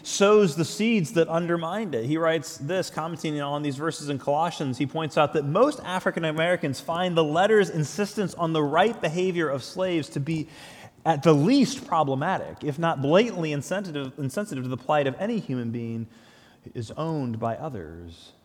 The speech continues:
Though Paul's church was grounded in its own time and situation, he insists on the power of God's new arrangement. In God's new arrangement, masters were exhorted, we're gonna see this in a moment,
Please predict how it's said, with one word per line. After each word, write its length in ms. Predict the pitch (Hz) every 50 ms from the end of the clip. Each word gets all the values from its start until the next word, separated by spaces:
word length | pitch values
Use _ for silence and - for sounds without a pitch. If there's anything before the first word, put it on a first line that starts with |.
| _ _ _ _ _ _ _ _ _ _ _ _ _ _ _ _ _ _ _ _ - - - -
Though 280 | _ 123 156 190 220 233
Paul's 460 | 226 - 202 202 202 214 220 202 -
church 400 | - - 196 202 208 202 202 -
was 120 | 175 147 117
grounded 680 | 110 - - 160 151 190 202 208 214 208 202 196 185 165
in 240 | - 170 185 190
its 220 | 185 185 185 - -
own 300 | - 180 185 190 190 185
time 440 | - - - 156 160 165 170 165 151
and 100 | 156 147
situation, 600 | - 175 160 - 160 160 165 165 160 - 156 139
he 140 | 135 160
insists 560 | 165 156 147 - - - - 240 233 240 - -
on 140 | - 175
the 60 | 170 160
power 380 | - - 170 180 185 180 185
of 100 | 165 143
God's 300 | - 160 160 156 139 127
new 220 | 143 151 165 170 165
arrangement. 580 | 170 160 165 175 202 190 165 160 135 120 113 - - - - -
In 240 | - 196 226 247 247
God's 280 | 214 208 202 185 156 151
new 140 | 165 170 170
arrangement, 440 | 165 160 160 160 139 160 165 160
masters 500 | 147 151 170 202 214 220 - 220 185 151
were 140 | 156 160 160
exhorted, 360 | 147 131 147 151 156 160 151
we're 100 | 143 151
gonna 140 | 143 156 151
see 200 | 135 - - 196
this 180 | 175 170 135 -
in 60 | 151
a 40 | 139
moment, 340 | 156 180 185 175 156 143